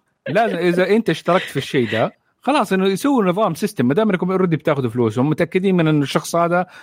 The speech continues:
مطابق للشخصية ال-، اللي بياخذها الأونلاين، واسمه أو، أو اسمه مطابق مع البطاقة حقته، يدوا له الصح الأزرق.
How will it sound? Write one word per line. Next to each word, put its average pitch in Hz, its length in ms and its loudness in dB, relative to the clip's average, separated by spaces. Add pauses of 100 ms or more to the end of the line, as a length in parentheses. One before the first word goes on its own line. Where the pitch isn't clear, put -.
(140)
مطابق 147 420 -2
للشخصية 127 1080 -2
ال-، 127 160 0
اللي 120 320 -2
بياخذها 127 400 0
الأونلاين، 127 480 0 (340)
واسمه 165 400 0
أو، 151 280 0
أو 180 160 2
اسمه 165 200 -6
مطابق 135 440 0
مع 120 160 2
البطاقة 120 420 0
حقته، 143 360 -4 (320)
يدوا 220 240 0
له 240 40 2
الصح 226 240 -4
الأزرق. 220 320 -4